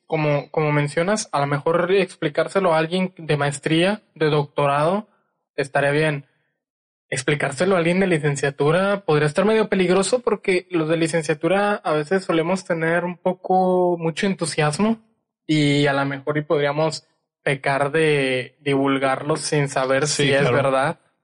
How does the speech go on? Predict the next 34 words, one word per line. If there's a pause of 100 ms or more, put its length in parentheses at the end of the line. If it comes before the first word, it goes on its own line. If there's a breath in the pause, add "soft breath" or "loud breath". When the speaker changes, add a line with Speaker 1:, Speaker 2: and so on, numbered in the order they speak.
(420)
Speaker 1:
o
nos
vemos
tan
entusiasmados
de
querer
realizar
un
trabajo (440)
sin
saber
lo
complicado
que
podría
ser. (340 soft breath)
Yo
me
ponía
a
pensar
y
platicaba
con
un
profesor (160)
de
esto, (100)
un
profesor,
este,
del
Cinvestav,